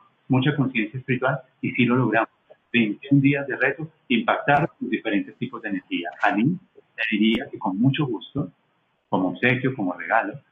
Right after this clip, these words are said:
le, le daría una licencia para que pueda acceder a las memorias del club de las cinco A M, que fueron veintidós días de despertar,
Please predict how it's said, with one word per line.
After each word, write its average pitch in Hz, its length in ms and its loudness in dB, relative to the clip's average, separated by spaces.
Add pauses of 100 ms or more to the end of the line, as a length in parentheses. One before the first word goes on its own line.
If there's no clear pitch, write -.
(540)
le, 104 320 0
le 110 120 -4
daría 101 280 2
una 120 160 4
licencia 127 800 2
para 98 180 -8
que - 80 -10
pueda 104 300 2
acceder 107 640 -4 (500)
a 110 80 0
las 98 160 0
memorias 101 460 0
del 101 220 -4
club 143 280 2 (140)
de 113 160 -6
las - 180 -8
cinco 113 280 -2
A 98 120 0
M, 101 180 -6
que 110 100 -14
fueron 107 440 -2
veintidós 107 560 -2
días 131 300 2
de 127 100 -4
despertar, 101 600 -2